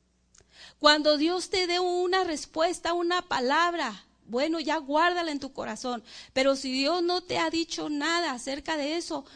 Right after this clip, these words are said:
tenemos que seguir orando. Tenemos que seguir clamando, porque Dios escucha el clamor de su pueblo. Yo no sé qué necesidad hay en tu vida. Dice la Biblia que Israel clamó.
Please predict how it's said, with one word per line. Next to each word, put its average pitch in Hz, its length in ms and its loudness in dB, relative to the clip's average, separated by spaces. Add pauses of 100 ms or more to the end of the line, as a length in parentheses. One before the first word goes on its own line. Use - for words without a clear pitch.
(160)
tenemos 294 540 0
que 320 160 -4
seguir 302 420 0
orando. 277 760 -4 (760)
Tenemos 294 480 4
que 370 120 -2
seguir 330 480 -2
clamando, 311 920 -2 (320)
porque 269 360 0
Dios 285 420 2
escucha 294 500 -6
el 311 60 -10
clamor 247 520 -4
de 285 100 -6
su - 260 -12
pueblo. 220 680 -2 (1000)
Yo 285 160 2
no 339 160 0
sé 339 280 -4
qué 359 160 -4
necesidad 311 880 -2
hay 320 160 0
en 320 160 -4
tu 254 160 -6
vida. 214 380 -6 (1300)
Dice 285 240 -2
la 302 100 0
Biblia 294 340 -2
que 262 120 -8
Israel 226 640 -6
clamó. 208 640 -8